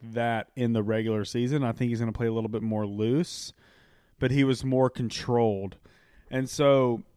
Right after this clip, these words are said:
like, that to me means, like, okay, we can rely on him in the postseason, which is awesome, but I'm still gonna be super nervous. Like, when he comes back out and, like, is back to, like, the Dylan form that, that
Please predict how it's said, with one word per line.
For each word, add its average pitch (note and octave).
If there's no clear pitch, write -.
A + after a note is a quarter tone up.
like, B2+
that C#3+
to F3
me D#3
means, C#3
like, B2
okay, B2
we B2
can B2
rely A#2
on B2
him A#2
in A2+
the A2
postseason, A2+
which G#2+
is G2
awesome, A2+
but A2
I'm A2+
still C#3
gonna C3
be A#2
super A#2
nervous. A2+
Like, B2
when B2
he C#3+
comes D3
back A#2+
out A#2
and, A2+
like, G#2+
is G#2+
back A2+
to, A#2+
like, A2
the A2
Dylan A2
form A2
that, G#2
that G#2+